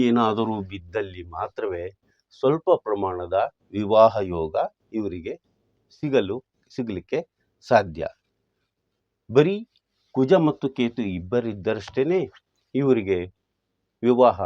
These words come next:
ಆಗ್ಲಿಕ್ಕೆ ಸಾಧ್ಯ ಆಗೋದಿಲ್ಲ, ಅವಿವಾಹಿತರಾಗಿಯೇ ಇರಬೇಕಾಗುತ್ತೆ. ಗುರುವಿನ ದೃಷ್ಟಿ ಏನಾದರೂ ಈ ಕುಜ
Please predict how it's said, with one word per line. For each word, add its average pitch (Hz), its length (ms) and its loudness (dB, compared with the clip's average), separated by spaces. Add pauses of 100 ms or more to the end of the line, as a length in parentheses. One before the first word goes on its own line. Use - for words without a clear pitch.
(520)
ಆಗ್ಲಿಕ್ಕೆ 95 440 -2 (500)
ಸಾಧ್ಯ 101 340 2
ಆಗೋದಿಲ್ಲ, 85 380 -6 (240)
ಅವಿವಾಹಿತರಾಗಿಯೇ 113 1040 -2 (340)
ಇರಬೇಕಾಗುತ್ತೆ. 98 840 -2 (680)
ಗುರುವಿನ 160 480 4
ದೃಷ್ಟಿ 107 400 -4 (120)
ಏನಾದರೂ 92 520 -4 (640)
ಈ 175 120 -2 (2750)
ಕುಜ 143 200 4